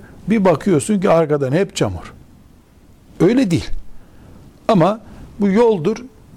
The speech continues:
yürürken, camiye giderken bile muhakkak sıçrar. Hiç mümkün değil. Bu avuç içini de geçebilir. Bunların hepsini mikroskobun önüne koyup, e, incelemek, ne kadar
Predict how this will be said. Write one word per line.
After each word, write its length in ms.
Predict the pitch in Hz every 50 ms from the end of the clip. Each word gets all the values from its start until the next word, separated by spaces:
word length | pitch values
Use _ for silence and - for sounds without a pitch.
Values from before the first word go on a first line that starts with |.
| - -
yürürken, 720 | 151 170 208 220 208 233 208 160 - - 151 151 170 165
camiye 440 | 147 190 196 185 180 180 165 156 156
giderken 600 | 151 185 175 185 156 135 123 - 127 120 117 113
bile 240 | 131 165 202 220 226 - - - - - -
muhakkak 440 | - 220 196 165 214 - 220 214 -
sıçrar. 560 | - - 185 143 - - - 90 - - - - - - - - - - - - - _ _ _ _ - - - - - _ - -
Hiç 160 | 190 - -
mümkün 420 | 185 175 165 151 - 170 147 139
değil. 160 | 123 117 120
Bu 60 | 165 -
avuç 320 | 160 170 175 165 - -
içini 260 | 151 - 180 170 170
de 80 | 156 143
geçebilir. 640 | 123 120 110 - 120 107 101 107 135 180 202 - - - - - - - - - - - - - - - - - -
Bunların 360 | 165 214 220 220 202 196 190
hepsini 640 | 170 180 214 214 165 151 - 165 160 185 202 214 226 - -
mikroskobun 640 | 196 165 180 190 180 - - 190 180 156 156 165
önüne 340 | 196 185 175 165 160 151 147
koyup, 400 | 135 - 147 143 185 208 208 - - _ - _ _ - - _ _ - -
e, 420 | 151 131 123 120 117 117 113 113 110 110 - - - - - - - - - - - - - - 156 - - - - - -
incelemek, 680 | 190 165 175 170 151 160 151 139 127 135 147 139 120
ne 120 | 147 160 151
kadar 300 | 156 147 147 143 135